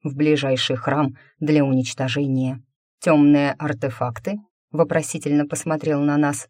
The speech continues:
господин Агилар. Мы дружно кивнули. «Мы не смогли от них избавиться своими силами», добавил Ник, «но надеялись, что отцу-настоятелю это доступно».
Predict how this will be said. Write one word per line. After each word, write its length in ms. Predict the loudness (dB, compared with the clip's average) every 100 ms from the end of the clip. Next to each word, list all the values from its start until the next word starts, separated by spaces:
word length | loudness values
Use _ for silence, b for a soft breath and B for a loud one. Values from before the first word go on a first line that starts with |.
| -6
господин 540 | -2 -2 0 0 2 2
Агилар. 460 | 2 -2 -4 -6 _ _ _ -6
Мы 140 | -2
дружно 380 | 0 0 0 -2
кивнули. 560 | -2 -2 0 0 -2 -8 _ _ _
«Мы 200 | -2 4
не 100 | 4
смогли 380 | 4 2 2 4
от 160 | 2 4
них 180 | 2 2
избавиться 540 | 0 2 2 -2 -6
своими 460 | -4 -2 0 0 -2
силами», 580 | -4 -4 0 0 -2 -6 _
добавил 460 | -4 -2 -2 0 2
Ник, 360 | 2 0 -6 -20 _ _
«но 160 | 0 2
надеялись, 680 | 4 2 0 0 0 0 -4
что 300 | -4 -2 -2 -6 -4
отцу-настоятелю 1160 | -4 -2 2 2 2 0 2 2 2 -4 -6 -4
это 240 | -2 0
доступно». 600 | -2 -4 -8 -8 -6 -6